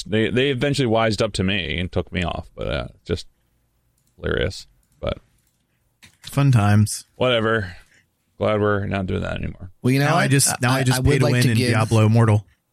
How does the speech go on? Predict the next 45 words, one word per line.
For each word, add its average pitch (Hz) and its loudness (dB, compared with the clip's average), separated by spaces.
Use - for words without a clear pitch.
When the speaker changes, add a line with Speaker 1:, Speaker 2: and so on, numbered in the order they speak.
Speaker 3:
Still 147 0
like 139 0
to 117 -2
give 120 0
a 110 2
big 107 2
shout 117 0
out 92 -2
to 98 0
all 95 2
our 95 2
friends 92 0
that 90 0
still, 117 0
that 101 0
still 185 2
play 147 0
and 131 0
still 147 0
stream 131 2
it. 120 0
Sen - 0
Speaker 1:
Yeah. 143 2
Speaker 3:
being 131 2
one 117 2
of 117 2
Speaker 2:
Yeah. 113 2
Speaker 3:
them. 107 0
Love 123 0
Sen 113 0
Raven. 107 0
So 123 0
happy 107 0
he 98 -2
popped 104 -4
in 101 2
this 92 0
morning. 90 0
Busy 107 2
dude. 85 2
So - 0
thanks 92 -2
for - -8
coming 92 0
by. 87 -2